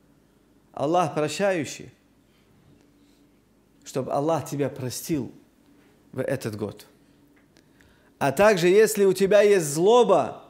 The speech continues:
обида или ненависть, отпусти ее. И спеши оказаться прощенным среди прощенных,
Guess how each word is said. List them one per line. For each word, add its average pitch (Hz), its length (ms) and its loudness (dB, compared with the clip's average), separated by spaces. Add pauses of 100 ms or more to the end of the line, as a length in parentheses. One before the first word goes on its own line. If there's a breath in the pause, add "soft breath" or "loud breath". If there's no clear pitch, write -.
(640 soft breath)
обида 202 560 2
или 208 140 2
ненависть, 175 500 -2
отпусти 147 440 -10
ее. 113 280 -8 (2000)
И 143 100 -4
спеши 185 380 0
оказаться 214 640 4
прощенным 220 720 2
среди 214 320 0
прощенных, 208 840 0